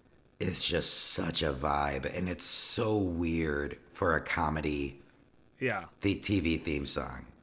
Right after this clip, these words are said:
Speaker 1: 'cause it's very, like, very serious and very moody, you know?
Speaker 2: So,
Speaker 1: Um,
Speaker 2: he-, my, my in-depth analysis here, though, I, I agree with everything you say. Um, I think Taxi, uh,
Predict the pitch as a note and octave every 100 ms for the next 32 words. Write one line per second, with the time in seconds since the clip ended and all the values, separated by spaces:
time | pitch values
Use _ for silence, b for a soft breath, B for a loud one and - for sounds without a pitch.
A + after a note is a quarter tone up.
0 | - - - G#2+ G#2+ A2 G2+ F2 F2+ G#2+
1 | G#2+ G#2+ G#2 F2+ E2 D#2 D2+ - B B
2 | B B - B2 C#3 B2 - G#2 G2+ F2+
3 | D2 C#2+ - - - - - F2 D#2+ F#2
4 | G2 G2+ E2+ F2+ D2 C2+ C2+ D#2+ D#2 C#2
5 | G2+ G#2 - B B B B B B B
6 | - D3+ - E2+ D#2 C2+ F#2+ D3 C#3 D#3+
7 | - - - C#3+ D#3+ F#3+ F#3+ G3 C#3 D3
8 | F3+ D3 B2+ A2+ A2+ A2 A2 - A#2+ G#2+
9 | G#2 G2 G#2+ A2+ A#2 B2 A#2 C#3+ B2+ A#2+
10 | - E3+ E3+ D#3+ C#3 A#2+ A2+ - B2 G#2
11 | F#2+ B B B - - A#2 B2 A#2+ A2+
12 | G#2 B B - C#3+ F3+ F#3 F3+ - -
13 | F3 F#3+ F3 E3 D#3+ - C#3